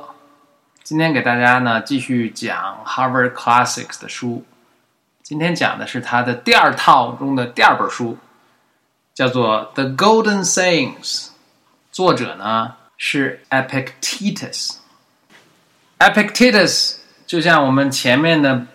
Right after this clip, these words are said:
柏拉图一样，他也是一个古希腊的哲学家。我在讲这本书的时候，我在做调查的时候，其实挺痛苦的，因为我觉得这个书好像没什么特别有意思的。我觉得这可能更，更反映了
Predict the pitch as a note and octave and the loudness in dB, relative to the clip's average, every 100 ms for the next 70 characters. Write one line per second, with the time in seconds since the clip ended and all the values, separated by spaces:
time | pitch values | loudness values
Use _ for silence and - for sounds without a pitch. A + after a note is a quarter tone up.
0 | _ _ C#3+ D3 C3+ C3+ D3 C#3+ C3+ A#2 | _ _ 2 2 2 0 4 4 4 2
1 | C3+ C3 G#2 - - D3+ D3+ C3 B2 G2+ | 0 0 -2 -6 -4 0 2 2 0 -4
2 | - C3 G#2+ - G#2+ A2+ G#2 G#2 G#2 - | 2 2 2 -4 -10 -8 -2 -2 -2 -10
3 | _ _ _ _ - G#3+ A3 A3 G3 C#3 | _ _ _ _ 0 4 6 6 4 2
4 | F3+ F3+ C#3+ D3 D3+ C#3 B2+ - F#3 G3 | 2 0 4 6 6 6 2 0 2 4
5 | C#3+ B2+ D3+ C3+ C#3+ C#3 B2+ C3 - - | 4 4 4 4 6 6 4 0 -8 -20
6 | _ _ _ _ - G3 G#3 C3 A#2+ B3 | _ _ _ _ -2 0 2 -2 2 4
7 | F3 - - - B3+ F#3 C3+ B3+ A3 - | 4 2 -10 -4 0 2 2 2 0 0
8 | A3 G#3 C3 G#2 A2 B2 _ _ _ _ | 2 4 4 4 -2 -10 _ _ _ _
9 | - D#3+ B3 B3+ B3 G#3+ B3 G#2 G#2 F#3+ | 0 4 6 4 4 2 4 2 -2 2
10 | C4 D3+ - - - - _ _ _ _ | 4 2 -2 -14 -16 -18 _ _ _ _
11 | _ _ _ _ _ A#2+ D3 F3+ D3+ A#2+ | _ _ _ _ _ 0 2 2 2 2
12 | C3+ D#3 C3+ C3+ D3+ - F#2+ A2+ B2 | 2 2 0 0 0 2 2 2 2